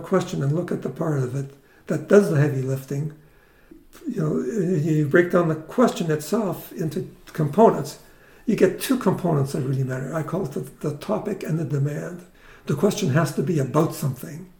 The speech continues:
and then it has to also create an obligation. So if I ask you, "What do you think about the weather?"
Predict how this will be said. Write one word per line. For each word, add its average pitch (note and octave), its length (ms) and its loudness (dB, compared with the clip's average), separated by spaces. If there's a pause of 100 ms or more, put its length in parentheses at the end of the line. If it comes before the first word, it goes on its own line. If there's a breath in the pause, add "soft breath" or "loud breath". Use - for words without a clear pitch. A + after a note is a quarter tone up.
(300 soft breath)
and D#3+ 240 2
then E3 160 4
it D#3+ 140 -2
has D#3 240 -2
to G#3+ 160 -2
also D#3+ 540 -4 (840 soft breath)
create F#3+ 280 6
an E3 80 0
obligation. D#3 640 -2 (460 loud breath)
So - 140 -2
if - 100 -2
I F3+ 120 2
ask - 240 0
you, E3 420 -2 (600 loud breath)
"What G3 560 4
do F#3 100 0
you E3 160 2
think - 400 -2
about D#3 420 -2
the D3 120 2
weather?" D3+ 560 0